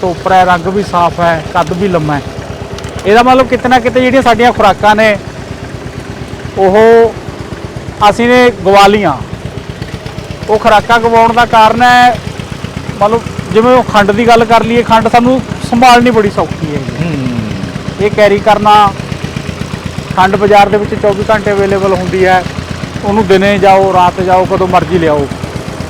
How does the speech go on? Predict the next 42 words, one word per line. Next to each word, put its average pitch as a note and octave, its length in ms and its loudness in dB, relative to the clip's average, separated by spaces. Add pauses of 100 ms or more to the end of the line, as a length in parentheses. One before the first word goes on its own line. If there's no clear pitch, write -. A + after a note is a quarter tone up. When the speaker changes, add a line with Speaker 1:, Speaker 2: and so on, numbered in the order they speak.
(220)
Speaker 1:
ਇੱਥੋਂ G#3 240 2
ਗੰਨੇ G#3+ 280 2
ਦਾ A#3+ 120 4
ਰਸ A3 220 4
ਜਿਹੜਾ G#3+ 500 6 (680)
ਪਾਈਪ F#3+ 240 2
ਦੇ G#3 140 2
ਰਾਹੀਂ G#3 260 4
ਅੱਗੇ G3+ 180 0
'ਚ F#3+ 100 -2
ਬੱਚਾ G#3+ 280 2
ਬਣਾਇਆ F#3+ 300 4
ਹੋਇਆ G3 200 6
ਜੀ। F#3 160 2 (280)
Speaker 2:
ਠੀਕ G3+ 220 -2
ਹੈ E3+ 80 0
ਜੀ। C#3+ 160 -4 (680)
ਤੇ B3 180 4
ਆ A#3+ 140 6
ਜਾਓ C#4 120 0
ਦਰਸ਼ਕੋ, C#4 420 0
ਅੱਗੇ C4+ 220 0
ਦਿਖਾਉਂਦੇ A#3 340 -2
ਹਾਂ C4 80 0
ਤੁਹਾਨੂੰ। B3+ 320 -2 (600)
ਇਹ E4 280 6
ਇੱਥੇ E4+ 160 2 (140)
ਘਲਾੜ D4+ 280 4
ਲੱਗਾ C4+ 260 2
ਹੋਇਆ C4+ 280 4
ਜੀ, D4 180 -2
ਜਾਣੀ B3 200 2
ਕਿ C4 140 2
ਬਾਈ A#3 220 2
ਜੀ B3 160 -2
ਹੁਰਾਂ B3+ 220 2
ਦੇ C4 60 2
ਕਹਿਣ A#3+ 220 0
ਦਾ C#4 140 -2
ਮਤਲਬ A#3 340 -2
ਹੈ B3 160 4
ਵੀ C4+ 120 -2